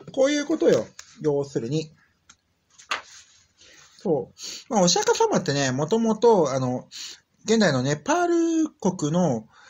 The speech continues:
あの、王子だったのよ。そう。うん。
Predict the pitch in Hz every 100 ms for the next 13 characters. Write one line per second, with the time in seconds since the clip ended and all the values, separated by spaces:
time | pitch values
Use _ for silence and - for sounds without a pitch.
0 | - - _ - 143 139 131 226 254 185
1 | 131 151 - - - 123 120 95 _ _
2 | _ _ _ - - 185 120 - _ _
3 | _ - 143